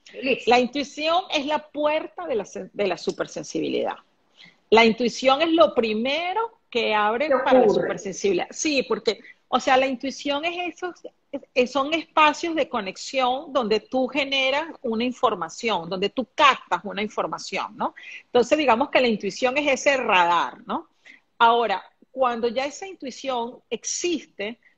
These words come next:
Speaker 1: tú la puedes potencializar con clarividencia, clariaudiencia, clarisapiencia y todas esas claris, ¿no? Que son la expansión del ser.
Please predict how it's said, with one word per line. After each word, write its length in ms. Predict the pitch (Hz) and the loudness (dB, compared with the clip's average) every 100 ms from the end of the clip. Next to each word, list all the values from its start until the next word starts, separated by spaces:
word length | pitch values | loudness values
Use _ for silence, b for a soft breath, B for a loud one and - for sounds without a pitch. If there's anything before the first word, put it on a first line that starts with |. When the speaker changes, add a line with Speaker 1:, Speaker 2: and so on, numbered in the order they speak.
| _ - | _ -6
Speaker 1:
tú 100 | 285 | -2
la 220 | 294 302 | -2 -2
puedes 280 | 294 311 302 | -2 -2 -4
potencializar 1200 | - 240 202 196 180 202 180 185 - 214 170 - | -2 -2 -2 -10 -10 -6 -6 -6 -2 0 0 -2
con 160 | - 202 | -8 -6
clarividencia, 800 | 190 180 180 185 233 240 - 240 | -2 -2 0 2 2 0 -2 -4
clariaudiencia, 880 | 214 180 170 170 170 226 233 220 202 | -2 0 0 -2 0 0 0 -4 -6
clarisapiencia 1040 | 180 175 - 175 - 240 240 226 - 220 B B - | -4 -6 -4 -6 -2 -2 0 -2 -2 -4 B B -4
y 120 | 240 | -4
todas 440 | - 277 269 320 | 4 6 8 6
esas 280 | 302 - 277 - | 4 0 -8 0
claris, 580 | 269 196 151 143 - - | 4 4 2 -4 -12 -12
¿no? 260 | 190 349 _ _ _ | -10 -10 _ _ _
Que 100 | 240 | -2
son 240 | 220 262 285 | 0 -2 0
la 260 | 311 - _ - | -2 -4 _ 2
expansión 1040 | 262 254 - 233 220 - - 302 302 294 | 2 2 -4 -4 -4 -10 -8 -6 -4 0
del 180 | 302 262 | 0 -2
ser. 460 | - 240 165 - | 0 2 2 -2